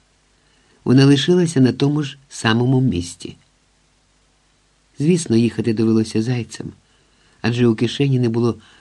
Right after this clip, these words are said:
жодної радянської копійки. Кондукторка, поглянувши на мої джинси і топ,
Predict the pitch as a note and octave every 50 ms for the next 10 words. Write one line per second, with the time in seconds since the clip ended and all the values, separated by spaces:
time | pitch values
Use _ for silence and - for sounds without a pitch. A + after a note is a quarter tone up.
0 | _ _ - G2+ G#2 A2 A#2 C3+ D3 C#3+ C#3+ D3 D3 C#3+ C3 A#2 A2 A2+ A2 G#2+
1 | A2+ A2 - - - G#2+ G2+ - - F#2 F2+ - D#2 D2 D2 - - - - -
2 | _ _ _ _ _ _ _ _ _ _ _ _ _ _ _ _ _ _ _ _
3 | _ _ _ _ _ _ _ _ _ - - C3 B2+ C3 B2+ C#3 C3 C3 - C3
4 | A#2 A2 - A#2+ A2 - A#2+ A2+ A2+ A#2+ A#2 A2+ A#2 A2 G#2+ - - G#2 G#2+ G#2+
5 | G#2+ G#2+ G#2 G#2 G#2 G#2 G2+ G#2+ A2+ G#2+ G#2 F#2+ - - - - - G#2+ F#2 -
6 | - C3 D3+ C#3 C3+